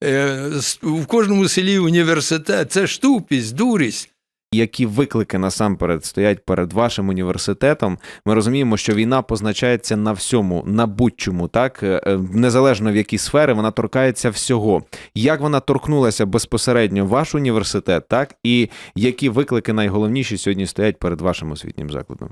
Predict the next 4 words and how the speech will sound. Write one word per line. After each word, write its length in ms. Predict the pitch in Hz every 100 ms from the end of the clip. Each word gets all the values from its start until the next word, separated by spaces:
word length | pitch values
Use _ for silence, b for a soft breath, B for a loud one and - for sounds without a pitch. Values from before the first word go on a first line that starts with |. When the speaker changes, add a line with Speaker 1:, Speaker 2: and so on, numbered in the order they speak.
| - _ _ -
Speaker 1:
Ну, 500 | 202 233 226 233 233 254 190
е, 1400 | 180 175 180 90 90 85 85 82 82 80 55 82 76
значить, 680 | 131 175 165 165 160 - -
е, 180 | 151 -